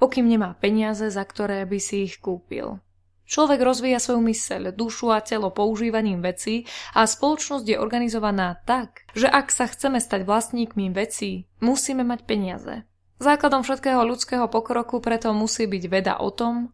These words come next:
ako zbohatnúť. Cieľom celého života je rozvoj a všetko živé má neodškriepiteľné právo na maximálny rozvoj,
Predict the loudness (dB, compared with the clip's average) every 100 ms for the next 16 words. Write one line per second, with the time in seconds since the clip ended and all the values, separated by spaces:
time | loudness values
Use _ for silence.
0 | -4 -4 -2 -6 -2 -4 -4 -8 -10 -10
1 | -12 -18 _ _ -6 2 4 4 2 2
2 | 2 0 -2 0 2 2 0 0 0 0
3 | -2 -4 -2 -6 -2 -2 0 0 2 0
4 | -4 -8 6 8 8 4 2 0 2 0
5 | 0 0 2 2 0 2 4 4 0 0
6 | -4 -4 -2 0 0 0 -2 -4 -2 -4